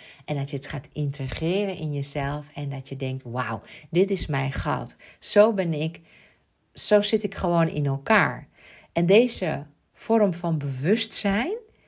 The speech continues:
daar kunnen nou eenmaal niet heel veel mensen in investeren. Heel veel mensen doen het niet.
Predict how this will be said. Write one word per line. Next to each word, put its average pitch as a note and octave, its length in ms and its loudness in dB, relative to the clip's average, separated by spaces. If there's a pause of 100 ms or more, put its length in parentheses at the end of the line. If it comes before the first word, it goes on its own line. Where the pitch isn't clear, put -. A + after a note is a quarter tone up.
(1080)
daar F3 320 4
kunnen G3 460 0
nou E3 240 0
eenmaal E3 300 2
niet E3+ 200 2
heel D#3+ 200 -2
veel D3+ 200 -4
mensen C#3+ 520 -4
in C#3 460 -4 (540)
investeren. E3 880 -2 (560)
Heel F#3+ 200 2
veel F#3 120 0
mensen D#3+ 300 0
doen D#3+ 140 2
het C#3+ 160 0
niet. E3+ 400 0